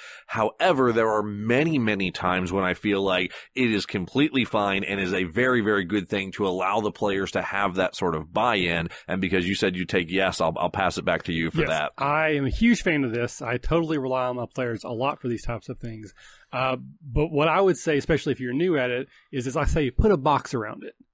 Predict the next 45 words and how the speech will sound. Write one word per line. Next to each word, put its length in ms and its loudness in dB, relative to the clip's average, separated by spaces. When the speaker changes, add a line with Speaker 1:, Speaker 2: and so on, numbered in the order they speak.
Speaker 1:
Mm-hmm. 380 -4
Speaker 2:
You're 220 0
only 220 4
given 360 0
the, 100 0
the 100 2
ability 400 2
to 300 -4
create 580 0
narratively 640 0
things 280 -2
that 200 -6
cannot 640 2
affect 380 -4
your 160 -2
game – 480 -8
drastically. 580 -4
Speaker 1:
Mm-hmm. 240 -6
Speaker 2:
I 100 2
don't 200 0
care 180 0
what 120 0
the 80 0
name 240 2
of 80 0
this 140 -2
tavern 380 -2
is. 240 -16
That 220 0
is 120 -2
not 440 -2
gonna 200 -2
change 300 -4
my 140 -6
story. 440 -16
I 100 0
don't 160 2
care 200 0
if 80 -2
the 80 -2
bartender 720 0
is 240 -4
a 80 -4
human, 420 -2
an 160 -10